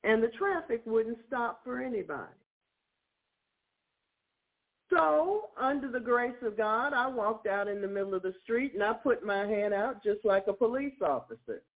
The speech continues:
And when they slowed down, I m-,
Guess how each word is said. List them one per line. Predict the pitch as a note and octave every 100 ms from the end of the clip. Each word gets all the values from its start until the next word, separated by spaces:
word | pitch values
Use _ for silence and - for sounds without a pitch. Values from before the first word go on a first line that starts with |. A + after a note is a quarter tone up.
| _ _ _ _ _ _ _ -
And | G3
when | F#3+ G#3
they | G#3 A#3 -
slowed | A3+ A3+ A#3
down, | A3+ A3+ B3 E4 - _ F#3+
I | G3+ G3+ -
m-, | G3